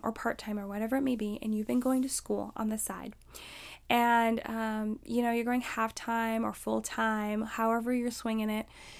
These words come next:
and you go and you learn how to do the dream job that you wanna do, and you graduate, and you're like, "Okay." But then,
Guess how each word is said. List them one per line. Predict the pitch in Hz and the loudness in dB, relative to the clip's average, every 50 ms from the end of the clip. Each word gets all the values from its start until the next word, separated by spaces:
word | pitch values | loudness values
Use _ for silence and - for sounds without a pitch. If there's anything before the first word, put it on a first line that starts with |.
| - - - - | -18 -20 -12 -2
and | - 226 233 | 0 2 2
you | 233 | 2
go | 226 214 254 254 254 254 247 247 | 4 4 6 8 8 8 8 6
and | - - 220 226 | 6 4 2 2
you | 226 | 2
learn | 214 226 233 240 240 240 240 247 247 | 2 2 2 2 2 2 4 4 2
how | 254 - - - 226 233 233 220 | 2 2 0 2 2 2 2 2
to | 220 - - 220 | 0 -4 -4 -4
do | 202 214 233 233 233 226 | -2 0 0 2 2 2
the | 208 226 | 0 -2
dream | 214 - 214 220 220 220 | -2 0 0 0 0 0
job | 208 220 214 214 202 | 0 0 0 0 0
that | 214 | -2
you | 220 214 | 0 0
wanna | 220 226 226 220 | 0 0 0 0
do, | 208 - - - - 185 - - - - | -2 -4 -6 -8 -8 -12 -14 -16 -8 -2
and | 214 220 | 0 0
you | 226 214 | 0 0
graduate, | 208 214 196 175 175 - - - - - - | 0 -2 -4 -4 -6 -8 -8 -10 -10 -8 -8
and | 208 202 | -8 -6
you're | 196 196 202 | -6 -6 -6
like, | 202 202 202 202 202 - | -6 -6 -6 -8 -6 -8
"Okay." | 208 202 - - - 208 190 - - - - - - - - - - - - | -10 -10 -10 -12 -12 -14 -14 -14 -18 -20 -20 -18 -18 -16 -16 -18 -18 -10 -2
But | - 240 233 - | 0 0 2 8
then, | 285 269 277 277 262 247 233 | 8 10 10 10 10 8 4